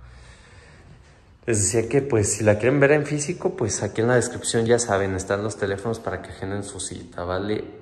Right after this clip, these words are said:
mucho la pena. Espacios, pues, ahora sí que muy cómodos. No sumamente amplios, pero sí muy prácticos.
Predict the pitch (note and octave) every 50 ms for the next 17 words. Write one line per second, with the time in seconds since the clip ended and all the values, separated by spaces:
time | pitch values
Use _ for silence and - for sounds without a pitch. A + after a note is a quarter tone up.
0 | - - G#2+ G#2+ A2 A#2 A#2 A2+ A#2 - A2 F#2+ F#2 F2 F2 - - G#1 - -
1 | F2+ F2 - - - - - - - - _ _ - - - - - - _ _
2 | _ _ _ _ - - - - - - - - - - _ _ - - - -
3 | - _ _ - - - - - - - _ - - _ _ - - - - -
4 | - - - - - _ _ - - - - - F#2 F#2 F#2+ - - A2 G#2 F#2+
5 | - - - - - - - - - - - G2 F#2+ - G#2+ A2 A2+ A2 - A2+
6 | G#2+ C3 B2 A#2+ A#2+ B2+ B2+ B2 - C3 C3 C3 C#3+ D3+ D#3+ E3+ F3 - A#3+ -
7 | - - - - - - - - - - - - - - - _ _ _ _ _
8 | - - - _ _ _ - _ _ - G#2+ A2 G#2+ A2+ B2 B2+ - - - -
9 | - - - - - - - B2 B2 A#2+ A#2+ B2 B2+ B2 A#2 A#2 A#2+ A2+ A#2 A#2+
10 | A#2+ C3+ C3+ C3 - - F#2+ F#2+ F#2 - - G#2 G#2+ A2 A2 G#2+ - - G2+ A2
11 | - - - - - - C3+ C#3 - - -